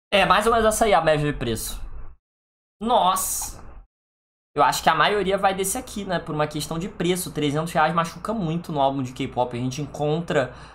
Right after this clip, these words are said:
é, como média duzentos reais. Querendo ou não, é a média. Um álbum de K-pop custa, em média, duzentos reais. Trezentos machuca o consumidor. Mas ele vale a pena ali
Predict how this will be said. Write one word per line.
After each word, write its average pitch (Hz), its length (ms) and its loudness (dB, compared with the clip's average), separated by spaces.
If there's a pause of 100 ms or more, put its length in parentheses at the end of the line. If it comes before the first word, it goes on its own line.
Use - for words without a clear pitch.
(220)
é, 135 80 0
como 147 360 0
média 151 420 2
duzentos 202 480 -2
reais. 214 400 2
Querendo 240 300 0
ou 311 40 2
não, 294 140 4
é 247 80 4
a - 20 -2
média. 151 520 0
Um 185 120 0
álbum 185 220 4
de 185 100 -2
K-pop 190 380 0
custa, 196 300 -6
em - 20 0
média, 180 340 2
duzentos 180 400 -4
reais. 151 400 2
Trezentos 151 520 -4
machuca 175 640 -6 (580)
o - 80 -2
consumidor. 127 560 -2 (2000)
Mas 156 340 2
ele 196 140 0
vale 202 240 2
a - 80 -6
pena 214 300 -4
ali 131 280 -4